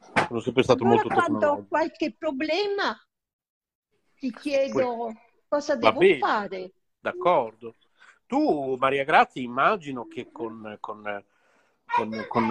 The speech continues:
Speaker 1: la tua religione, abituata come sei a fare molti incontri, hai dovuto scoprire per forza la tecnologia in questo periodo di
Speaker 2: Sì,
Speaker 1: coronavirus,
Speaker 2: sì,
Speaker 1: no?
Speaker 2: sì. E
Speaker 1: Avete
Speaker 2: infatti io faccio molto videochiamate.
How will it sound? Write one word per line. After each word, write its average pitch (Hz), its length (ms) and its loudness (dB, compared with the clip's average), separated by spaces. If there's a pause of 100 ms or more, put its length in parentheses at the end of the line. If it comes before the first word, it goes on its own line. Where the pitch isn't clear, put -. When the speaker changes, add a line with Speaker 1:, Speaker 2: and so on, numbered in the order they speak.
Speaker 1:
la 117 120 6
tua 127 400 6
religione, 123 760 -2
abituata 123 520 -6
come 127 200 -10
sei 131 160 -6
a 117 60 -4
fare 120 180 -4
molti 123 280 -14
incontri, 127 720 -4 (460)
hai 123 140 -6
dovuto 131 340 -6
scoprire 139 480 -4
per 113 160 -10
forza 135 400 -4
la 117 140 -4
tecnologia 113 580 -8
in 143 80 -6
questo 113 240 -20
periodo 113 720 -10 (640)
di - 80 -8
Speaker 2:
Sì, 698 80 -4
Speaker 1:
coronavirus, 135 600 0
Speaker 2:
sì, - 160 -2
Speaker 1:
no? 269 680 -2
Speaker 2:
sì. 392 260 -4 (1120)
E 247 80 -2
Speaker 1:
Avete 254 140 -2
Speaker 2:
infatti 262 800 0 (520)
io 285 180 0
faccio 269 420 -2
molto 240 960 0
videochiamate. 240 1040 -2